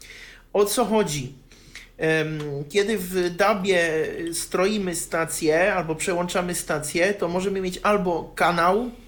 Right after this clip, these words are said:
albo listę. Domyślnie jest kanał, czyli naciskamy strzałkę w prawo, przechodzi nam na następną stację,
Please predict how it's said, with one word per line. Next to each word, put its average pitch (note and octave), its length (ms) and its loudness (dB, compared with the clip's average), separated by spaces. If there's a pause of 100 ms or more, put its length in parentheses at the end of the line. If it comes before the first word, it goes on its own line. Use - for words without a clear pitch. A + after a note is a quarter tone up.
(180)
albo F3 280 0
listę. D#3 500 -2 (300)
Domyślnie G3+ 420 2
jest A3 220 -4
kanał, B2+ 500 0 (340)
czyli B3+ 240 0
naciskamy G#3+ 540 0
strzałkę F3 360 0
w - 60 -6
prawo, F#3+ 320 2
przechodzi E3+ 420 -4
nam D#3+ 200 -2
na D3+ 100 -4
następną G3 540 -2
stację, G3 520 0